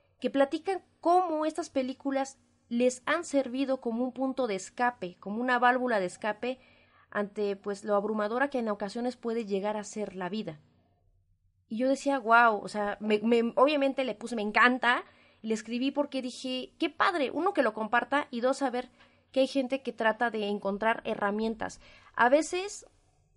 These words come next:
creemos que la única herramienta para tal vez ayudarse es para ir a terapia. Ojo, no estoy des-, desacreditando.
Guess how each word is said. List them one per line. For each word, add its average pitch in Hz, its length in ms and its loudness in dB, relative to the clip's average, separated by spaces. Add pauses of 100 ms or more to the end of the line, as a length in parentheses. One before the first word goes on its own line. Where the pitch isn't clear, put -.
creemos 285 560 4
que 240 640 -4
la 240 180 6
única 294 320 2
herramienta 240 580 -2
para 202 300 0
tal 226 140 -6
vez 240 180 -6
ayudarse 220 640 -2
es 208 100 -12
para 214 180 -4
ir 214 80 -4
a 202 100 0
terapia. 220 520 0
Ojo, 226 280 4
no 190 80 -4
estoy 294 200 -4
des-, 302 240 -4 (100)
desacreditando. 180 680 -8